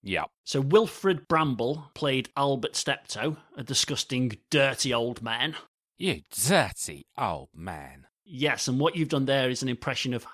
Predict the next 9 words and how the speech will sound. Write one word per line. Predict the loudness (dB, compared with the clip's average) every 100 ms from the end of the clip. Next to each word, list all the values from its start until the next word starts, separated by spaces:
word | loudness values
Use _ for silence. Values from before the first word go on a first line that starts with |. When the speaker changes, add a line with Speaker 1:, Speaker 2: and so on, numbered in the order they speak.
| -4
Speaker 2:
Harry | -2 0 -2 -2
H. | -4 -2 -6 -4
Corbett. | 0 2 2 -2 -4 -8 _ 0
Um, | 4 6
not | 4
to | 4
be | 0
confused | 0 0 2
with | 0